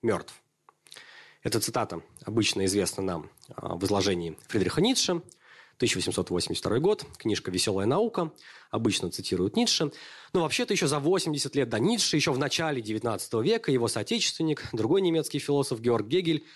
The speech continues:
произносит очень похожие слова, что "Сегодня религия нового времени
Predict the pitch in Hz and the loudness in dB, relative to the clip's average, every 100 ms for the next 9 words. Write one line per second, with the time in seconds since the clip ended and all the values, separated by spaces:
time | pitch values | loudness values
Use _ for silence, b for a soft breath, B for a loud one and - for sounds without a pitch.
0 | B - 123 156 - - 175 185 - 135 | B 0 4 4 0 0 2 2 0 -2
1 | 110 - 113 98 - 92 82 76 - - | -2 0 0 0 -2 -4 -4 -8 -16 -8
2 | 87 - 127 214 180 180 B B B 123 | -4 0 4 4 2 -2 B B B 0
3 | 123 117 110 107 104 143 196 180 165 | 2 4 2 2 2 2 2 4 2